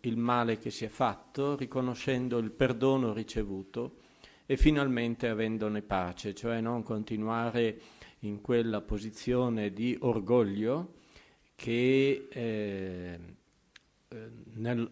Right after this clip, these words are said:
eh, nella lucidità del male commesso, eh, rifiuta la pace e va verso l'autocondanna. Da questo punto di vista ci sono anche delle pagine straordinarie dal punto di vista della sapienza e dal punto di vista anche letterario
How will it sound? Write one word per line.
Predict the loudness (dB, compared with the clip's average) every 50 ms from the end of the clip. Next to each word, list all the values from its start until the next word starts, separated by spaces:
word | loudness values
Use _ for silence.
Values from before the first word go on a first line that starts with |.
| -8 -18 -18
eh, | -14 -12 -12 -12 -10 -6
nella | 0 6 6 8 8 8 6 4
lucidità | 4 4 2 0 -2 -2 -2 -2 0 0 -2 -2 0 0 2 2 2 0 0 -2 -2 -4 -4 -6 -8 -20 _ _ _ -20 _ _ _ _ _ _ _ _ _ _
del | -6 -2 -2 0
male | 0 0 0 0 0 0 -2 -4 -8 -10 -12 -12
commesso, | -8 -6 -4 -2 0 -2 -2 -2 -4 -6 -8 -4 -2 -2 -2 -2 -2 -6 -10 -16 -20 _ _ -20 _ _ _ _ _ _ _ _ _ _ _ _ _ _ _ _
eh, | -14 -12 -10 -6
rifiuta | -4 -4 -4 -2 0 2 2 2 2 0 0
la | 0 0
pace | -2 0 0 0 0 0 -2 -6 -6 -2 -2 0 0 0 -2 -6 -8 -10
e | -6 -6 -4
va | -2 -2 -2 -2
verso | -2 -2 -4 -4 -4 -6 -8 -6 -6
l'autocondanna. | -2 0 0 0 -2 -4 -6 -10 -10 -8 -8 -8 -8 -8 -6 -6 -8 -8 -8 -10 -12 -12 -14 -16 -18 -20 -20 -20 -20 _ _ -20 _ _ _ _ -20 -20 _ _ _ -20 -18
Da | -18 -12
questo | -6 -4 -4 -2 -2 -6
punto | -6 -4 -4 -4 -2 -2 -2
di | 0 0 0
vista | 2 0 -2 -2 -4 -6 -6
ci | -6 -8 -12
sono | -10 -6 -4 -2 -2 -2 -2 -2 -2
anche | -2 -2 -2 -2 -2 -2 -4 -4
delle | -2 -4 -6 -6 -6
pagine | -4 -4 -2 -2 -2 -6 -6 -8 -10 -10 -10
straordinarie | -12 -10 -6 -4 -4 -4 -4 -6 -6 -4 -2 0 0 0 0 -2 -4 -6 -6 -6
dal | -6 -8 -10 -12
punto | -10 -8 -8 -8 -6 -6 -6
di | -6 -6 -6
vista | -4 -4 -6 -6 -8 -12 -16 _ _ -6 -4 -2 -2 -2 -2 -2 -4 -4 -6 -8 -8
della | -10 -10 -10 -10
sapienza | -10 -10 -10 -4 2 4 4 4 4 0 -4 -8 -10 -10 -8
e | -8
dal | -8 -8 -10
punto | -8 -8 -8 -8 -6 -8
di | -8 -6
vista | -6 -8 -8 -6 -6 -6
anche | -4 -6 -6 -6 -6 -6
letterario | -6 -6 -6 -4 -6 -4 -4 -6 -8 -10 -12 -14 -16 -14 -12 -12 -12 -12 -16